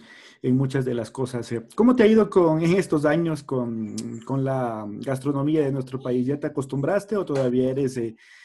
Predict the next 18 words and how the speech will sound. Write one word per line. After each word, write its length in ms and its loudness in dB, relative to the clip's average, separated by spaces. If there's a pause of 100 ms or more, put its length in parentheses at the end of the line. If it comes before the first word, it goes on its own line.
(220)
eh, 380 -4
la 140 -4
persona 480 -4
de, 260 -2
del 180 -2
asado, 460 0
de 80 0
la 180 -6
pasta, 420 -4
del 160 -4
mate, 440 -6
o 180 -6
ya 340 -2
por 180 -8
ahí 400 -2 (320)
dentro 300 -4
de 120 0
tu, 460 -6